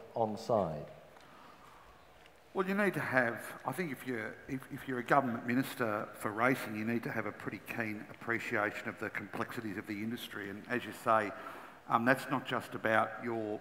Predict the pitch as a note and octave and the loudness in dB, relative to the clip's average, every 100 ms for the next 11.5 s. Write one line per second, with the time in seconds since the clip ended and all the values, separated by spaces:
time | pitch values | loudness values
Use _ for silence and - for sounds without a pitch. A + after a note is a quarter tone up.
0 | - C3 G#2+ - A2+ A2 A2+ - A#2 G#2+ | -4 -6 -4 -10 -4 0 0 0 -6 -4
1 | B2 G#2 G#2+ G#2 - G#2+ A#2 A2 A2 - | -4 -2 -4 -6 -10 -8 -2 0 0 -4
2 | - - - - - - - A#2+ A2+ - | -14 -16 -18 -12 -6 -2 6 8 8 4
3 | - - - - - A#2 - - A2+ A2 | -8 -10 -12 -16 -6 -6 -6 0 2 2
4 | G#2+ A2 - A#2 - A2 - G#2 G2+ G2 | 0 -4 -4 -8 -4 -4 -4 -8 -10 -10
5 | - A2+ G#2 G#2+ G#2 G#2 F#2+ - - - | -8 0 2 2 0 -4 -6 -12 -16 -18
6 | - - - - G#2+ G#2 - B2+ A#2+ A#2 | -20 -20 -18 -4 -2 0 -2 -2 0 0
7 | A2 G#2+ - B2 A2+ A2 A2 A2+ A2 G2+ | -2 -6 -4 0 2 2 0 -4 -6 -6
8 | G2 G2+ G2 - A#2+ A2+ E2+ - A2 A2 | -6 -8 -8 -10 -8 -6 -8 -6 -2 -2
9 | - A2 G#2 G#2 - G#2+ G2+ F#2 - - | 2 4 4 2 -2 -4 -4 -8 -14 -16
10 | - - - - G#2+ G#2 G#2+ - A#2 A2 | -18 -18 -20 -2 2 2 2 -2 -4 -2
11 | G#2 G#2 A#2 - D#3+ | 0 0 0 2 2